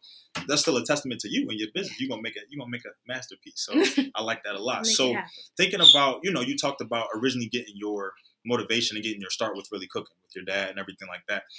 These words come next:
Speaker 1: Would you say that there was anything kind of moving into the baking side that motivated you? That's,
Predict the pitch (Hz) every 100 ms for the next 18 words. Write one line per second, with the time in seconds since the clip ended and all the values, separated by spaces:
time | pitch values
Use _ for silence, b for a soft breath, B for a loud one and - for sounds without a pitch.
0 | B 117 120 160 165 135 123 127 123 104
1 | 131 127 120 127 117 - 120 101 120 117
2 | 113 113 107 98 113 113 - 110 107 92
3 | - 113 107 110 110 - 120 110 98 98
4 | -